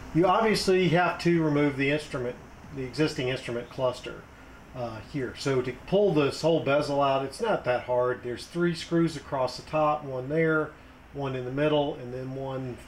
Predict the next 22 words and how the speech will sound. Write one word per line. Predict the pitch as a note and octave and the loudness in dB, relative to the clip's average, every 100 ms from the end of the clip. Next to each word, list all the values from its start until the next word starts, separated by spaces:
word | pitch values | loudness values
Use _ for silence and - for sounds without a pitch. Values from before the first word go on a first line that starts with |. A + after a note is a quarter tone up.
| - | -12
far | - B2+ C3 C3 | -2 0 0 -2
over | D3+ A2+ | -4 -6
there. | G#2+ B2+ D#3+ G3 G3 - - - - - | -4 0 2 2 -2 -8 -20 -20 -18 -8
Then | B2+ | -6
there's | B2 B2 | -4 -6
two | - - F#3 | -6 -2 0
screws | E3+ - D#3+ D#3+ D#3 D#3 D3+ C#3 | -2 -2 2 4 6 4 2 -4
down | - C3+ B2+ B2 B2 A2+ - - - - - | -8 -4 -2 0 -2 -4 -12 -20 -20 -14 -6
under | C#3+ C#3 | 0 0
each | D#3+ C#3+ - | 0 -2 -4
one | D3 C#3 | -4 -2
of | B2+ | -2
these | C3+ A#2 | -4 -4
main | B2+ C3+ C3 C3 | 0 0 0 -2
pods | A2 - D3 D3+ D3 C3 - | -4 2 4 4 2 -2 -10
here, | - D#3+ D#3+ D#3 | -2 0 2 0
down | D3 A#2+ A#2+ | -2 -2 -4
at | A2 | -8
the | |
bottom | A2 A#2+ A#2+ A#2+ A2+ | -6 -2 0 0 -4
right | A2+ A2+ | -8 -2
there. | E3+ E3+ E3+ D#3 | 2 4 2 0